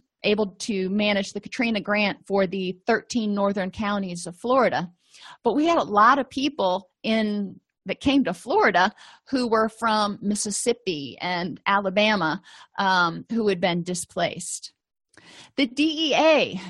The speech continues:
yep, they get their fingers in it too, monitors and reviews actions the program takes in a disaster regarding controlled substances.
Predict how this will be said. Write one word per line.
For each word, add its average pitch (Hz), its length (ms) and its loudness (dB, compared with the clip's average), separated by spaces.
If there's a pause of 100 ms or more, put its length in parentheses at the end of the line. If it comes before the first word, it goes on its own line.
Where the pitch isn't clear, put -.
yep, 269 320 0
they 233 220 4
get 262 160 2
their 262 120 4
fingers 262 380 2
in 240 120 4
it - 100 -2
too, 170 320 0 (340)
monitors 269 560 2
and 254 80 0
reviews 226 400 -2
actions 254 440 0
the - 100 -6
program 262 520 2
takes 220 340 -4
in 214 160 -2
a 208 40 0
disaster 208 600 0
regarding 202 380 2
controlled 202 460 -2
substances. - 840 -6